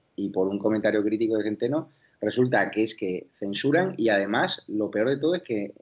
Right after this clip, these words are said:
eh, la izquierda, Podemos, lo aplaude, nos ha hecho trending topic, lo cual es que estamos haciendo las cosas bien,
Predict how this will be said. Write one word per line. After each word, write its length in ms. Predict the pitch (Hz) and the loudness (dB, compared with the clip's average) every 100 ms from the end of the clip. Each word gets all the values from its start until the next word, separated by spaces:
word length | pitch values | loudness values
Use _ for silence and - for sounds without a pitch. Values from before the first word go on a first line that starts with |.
| - | -10
eh, 180 | 95 92 | -8 -4
la 140 | 95 | -4
izquierda, 600 | 95 - 123 123 101 92 | -4 2 2 4 0 -2
Podemos, 560 | - 95 123 110 90 - | 0 4 4 2 -2 -6
lo 140 | 90 | -2
aplaude, 440 | 85 - 120 151 180 | 0 2 2 4 2
nos 200 | 113 101 | -2 -4
ha 80 | 92 | -4
hecho 180 | 107 | -6
trending 360 | - 98 95 92 | -4 -4 -4 -2
topic, 300 | 147 151 - | 0 2 0
lo 140 | 104 | -2
cual 320 | - 95 95 92 | 0 2 2 -2
es 140 | 95 92 | -8 -10
que 100 | 98 | -8
estamos 280 | 92 92 | -4 -4
haciendo 200 | 92 92 | -4 -2
las 100 | 92 | -2
cosas 260 | - - 98 | -2 -4 0
bien, 260 | 135 185 | 2 0